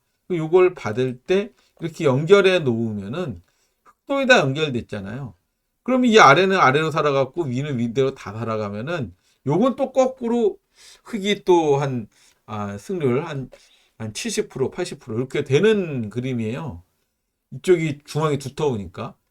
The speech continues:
근데 이걸 안 하고 여기를 또 받았어요. <laughs> 이게 웃기는 게 지금 여기 연속으로거든요. 한 수마다 승률이 한 사십 프로씩 떨어집니다. 승률 칠, 팔십 프로 될 게 이수를 두는 순간에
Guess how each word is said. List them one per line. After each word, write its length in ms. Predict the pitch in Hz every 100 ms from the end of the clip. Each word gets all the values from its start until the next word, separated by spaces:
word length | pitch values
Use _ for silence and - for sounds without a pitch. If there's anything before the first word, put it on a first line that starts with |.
| _
근데 120 | - 156
이걸 280 | 165 220 226
안 160 | 196
하고 500 | 185 170 185 208 - _ _ _ _ _ _ -
여기를 400 | 117 120 240 214
또 140 | 233
받았어요. 560 | 147 117 101 - 90 87 _ _
<laughs> 720 | - - _ _ _ _ _
이게 540 | 208 262 240 165 139 - - _ _ _
웃기는 460 | - 143 262 247 214
게 420 | 202 214 117 90 _ _ _
지금 280 | - 220 185
여기 340 | 147 165 185 135
연속으로거든요. 1040 | 190 269 254 240 180 170 139 117 143 - _ _ _
한 200 | - 294 247
수마다 340 | 269 262 254
승률이 260 | 247 247 240
한 120 | 240
사십 420 | - 160 - -
프로씩 320 | 254 240 -
떨어집니다. 600 | 220 214 190 131 98 90 -
승률 560 | - _ 262 269 254
칠, 220 | - 277
팔십 340 | 233 269 262 -
프로 220 | 226 208
될 180 | 170 147
게 240 | 208 240 - _
이수를 360 | 147 180 220 208
두는 280 | 185 180 165
순간에 560 | 160 147 147 196 104